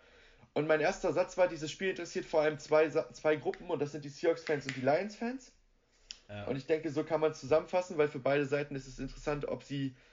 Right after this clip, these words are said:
Speaker 1: den höheren oder den tieferen Pick kriegen am Ende. Ähm, aber ich denke mal, da können wir ein Close-Up unter die Denver-Sache jetzt erstmal hier für diese Folge machen. Da, die müssen viel arbeiten in der Offseason, da muss viel umgedreht werden. Äh, ist eine Floskel, aber ist halt so.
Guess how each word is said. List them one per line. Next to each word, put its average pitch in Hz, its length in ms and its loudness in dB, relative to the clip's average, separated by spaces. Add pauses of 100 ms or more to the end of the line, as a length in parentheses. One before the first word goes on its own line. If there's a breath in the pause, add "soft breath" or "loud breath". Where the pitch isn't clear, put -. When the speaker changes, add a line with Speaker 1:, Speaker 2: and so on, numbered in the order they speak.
(240 soft breath)
Speaker 1:
den 135 140 2
höheren 165 360 6
oder 139 160 6
den 139 100 0
tieferen 220 420 0
Pick 220 200 -4
kriegen 226 300 -4 (180)
am 156 120 0
Ende. 185 340 -2 (800 soft breath)
Ähm, 135 580 2
aber 127 120 4
ich 143 80 -2
denke 170 200 -2
mal, 156 180 6
da 151 120 2
können 151 200 -4
wir 151 60 6
ein 147 100 0
Close-Up - 440 4
unter 147 160 0
die 135 120 -4
Denver-Sache 139 720 2
jetzt 123 160 -2
erstmal 131 280 -6
hier 131 140 -6
für - 100 -18
diese 123 200 -10
Folge 131 300 -2
machen. 139 300 -6 (760 soft breath)
Da, 143 100 4
die 131 140 -2
müssen 190 480 2
viel 190 260 -4
arbeiten 165 400 6
in 160 60 0
der 151 100 6
Offseason, 151 380 -4
da 147 80 2
muss 139 180 -4
viel 175 400 -8
umgedreht 160 540 -2
werden. 143 360 2 (140)
Äh, 123 300 2 (360)
ist - 120 -8
eine 143 60 -2
Floskel, 156 420 2
aber 131 180 6
ist - 140 -2
halt 147 180 0
so. 147 260 -2